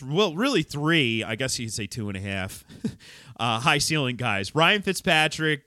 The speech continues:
Daniel Jones, Deshaun Watson. And Watson's the, the half, 'cause you have, we have no idea if he's gonna be on the field or not.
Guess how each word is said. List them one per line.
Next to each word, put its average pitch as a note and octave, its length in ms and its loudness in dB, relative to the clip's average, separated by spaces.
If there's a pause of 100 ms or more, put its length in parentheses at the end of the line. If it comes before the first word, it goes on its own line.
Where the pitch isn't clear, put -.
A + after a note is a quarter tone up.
Daniel D3+ 340 0
Jones, B2+ 380 -2
Deshaun A2+ 380 -4
Watson. E2+ 540 -10 (120)
And C3+ 160 -2
Watson's B2+ 460 0
the, G#2 240 -4
the G#2+ 80 -6
half, A#2 240 -4
'cause E3 220 0
you G3+ 80 8
have, F3 200 4
we E3 120 4
have E3+ 120 4
no D3+ 200 4
idea A2+ 240 0
if F#2 60 -6
he's G2+ 140 -8
gonna F#2 140 -8
be F2 100 -10
on E2 100 -8
the D#2+ 60 -14
field C#2 220 -12
or C#2 80 -12
not. C2 220 -12